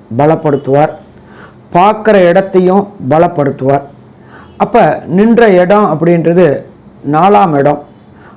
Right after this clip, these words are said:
நாலாம் இடம் அப்படின்றது ஜோதிட சாஸ்திரத்துல மாத்ருஸ்தானம், வண்டி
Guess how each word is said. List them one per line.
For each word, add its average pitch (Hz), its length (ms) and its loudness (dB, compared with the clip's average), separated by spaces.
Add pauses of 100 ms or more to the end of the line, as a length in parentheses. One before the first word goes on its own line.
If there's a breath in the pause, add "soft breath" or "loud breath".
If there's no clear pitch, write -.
(200)
நாலாம் 220 460 2
இடம் 208 200 2 (180)
அப்படின்றது 190 480 2 (280)
ஜோதிட 202 300 4 (100)
சாஸ்திரத்துல 165 600 0 (840 loud breath)
மாத்ருஸ்தானம், 185 920 0 (440)
வண்டி 202 440 2